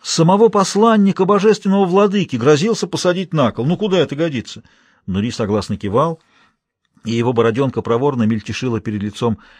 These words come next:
египтянина, засыпающего прямо за пиршественным столом. «Отнесите его в комнату для почетных гостей»,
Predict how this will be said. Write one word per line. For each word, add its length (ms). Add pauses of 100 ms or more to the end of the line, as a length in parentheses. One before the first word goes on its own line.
(140)
египтянина, 680 (320)
засыпающего 800
прямо 220
за 100
пиршественным 520
столом. 380 (1200)
«Отнесите 520
его 160
в 80
комнату 460
для 120
почетных 420
гостей», 440